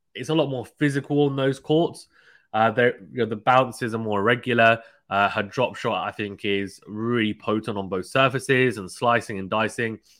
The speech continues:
I think when you have a hard court like this where it's a bit quicker and also it's still bounced relatively high, but it's consistent, so the opponent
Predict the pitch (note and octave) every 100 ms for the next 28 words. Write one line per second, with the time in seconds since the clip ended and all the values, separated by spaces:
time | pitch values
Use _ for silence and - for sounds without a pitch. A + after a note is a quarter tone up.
0 | _ A2+ - F#3 E3 - _ _ _ -
1 | A#2+ D#3 E3 D#3 - _ _ _ C3 C#3
2 | B2+ C3+ A2+ B2+ B2+ - A#2 A2+ G#2+ -
3 | A2+ - A#2 G#2+ - G#2 - A#2 A#2 G#2+
4 | G#2+ A2 - C3 - B2 A2 G2+ - _
5 | _ _ _ _ _ G#2+ - F3+ C#3+ C#3+
6 | B2 C3 A#2 A#2 G#2 G2 A#2+ A#2 G2+ A2
7 | G2+ - _ _ _ _ _ _ _ _
8 | _ _ - B2 - - - _ _ _
9 | _ B2 A2+ - D#3+ - A2+ G2+ - A2+
10 | A#2 A2 A2 A2 C3+ C3+ A#2 G2+